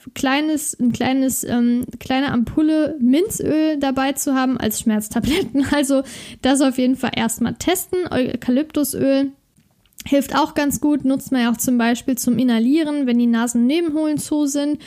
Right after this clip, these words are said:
um zu reinigen oder zum Beispiel auch Entzündungen zu reduzieren. Und das kann auch zum Beispiel blutdrucksenkend sein und hilft auch oft, mir zumindest auf jeden Fall.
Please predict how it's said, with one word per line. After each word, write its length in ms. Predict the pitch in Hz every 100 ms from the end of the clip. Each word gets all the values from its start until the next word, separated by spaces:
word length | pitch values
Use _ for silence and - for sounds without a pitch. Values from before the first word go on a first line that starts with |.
| - - -
um 160 | 262
zu 140 | 233 262
reinigen 520 | 240 240 262 269 262
oder 220 | 254 247
zum 200 | 240 240
Beispiel 240 | 233 240
auch 120 | 240 233
Entzündungen 560 | 233 - 320 359 330
zu 140 | - 285
reduzieren. 800 | 277 285 262 - 285 285 277 285 - - - - -
Und 180 | 254
das 360 | 240 247 - -
kann 260 | - 254 247
auch 140 | 233
zum 180 | - 240
Beispiel 300 | 233 240 247
blutdrucksenkend 960 | 247 330 - 294 - 269 302 294 285
sein 400 | - 254 277 277
und 480 | 269 226 240 247 - - - _ -
hilft 420 | 262 262 - -
auch 340 | - 226 -
oft, 260 | 247 226 262
mir 260 | 247 277
zumindest 460 | 285 262 240 240 -
auf 140 | 226
jeden 200 | 233 226
Fall. 300 | 233 - 196